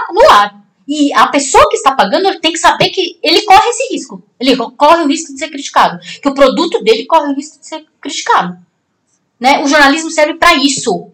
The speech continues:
O jornalismo é crítica. O jornalismo é formador de opinião. E não é à toa. Então, assim, tem muita gente que chegou e falou, "Não, porque tem que parar mesmo, porque também os caras tão dando dinheiro pra eles, os caras vão falar mal." Vão, vão falar mal. Esse é o papel do jornalismo.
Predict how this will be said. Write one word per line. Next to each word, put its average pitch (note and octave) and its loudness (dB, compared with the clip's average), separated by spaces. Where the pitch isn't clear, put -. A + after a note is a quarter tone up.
O A#3+ -14
jornalismo C4+ -4
é D#4+ 0
crítica. F4 -4
O G3 -6
jornalismo B3 -2
é D#4 -6
formador F4 2
de E4 -4
opinião. A3 -6
E C#4 0
não C#4 4
é F4+ 4
à F4 -2
toa. F3 -4
Então, C4 0
assim, C#4+ -2
tem C#4 0
muita F#4+ 4
gente D4+ -4
que - -8
chegou C4+ 0
e E4+ 0
falou, D#4+ -4
"Não, A4 -2
porque C4 -8
tem C#4 -8
que C4+ -20
parar A#3+ 2
mesmo, D4 -4
porque C4 -6
também E4 2
os - -6
caras C4+ 0
tão C#4 0
dando C4+ -2
dinheiro C4+ 0
pra B3+ 0
eles, F4 0
os - -12
caras C4+ 4
vão B3+ -6
falar B3 4
mal." - 0
Vão, C4 4
vão C#4 0
falar C#4 4
mal. B3+ 2
Esse C#4+ 0
é - -6
o - -8
papel C#4 0
do G#3+ -14
jornalismo. G3+ -8